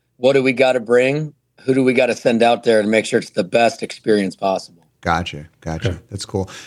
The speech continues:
Speaker 2: So, you know, we talked a lot about your training catalog and what you do and, and, you know, your, uh, measure twice, cut once philosophy back when we had you on the show.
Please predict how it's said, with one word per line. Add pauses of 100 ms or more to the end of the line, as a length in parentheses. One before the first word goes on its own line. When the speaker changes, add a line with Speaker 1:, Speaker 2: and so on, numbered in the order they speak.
Speaker 2:
So,
you
know,
we
talked
a
lot
about
your
training
catalog
and
what
you
do
and,
and,
you
know,
your, (340)
uh,
measure
twice,
cut
once
philosophy
back
when
we
had
you
on
the
show.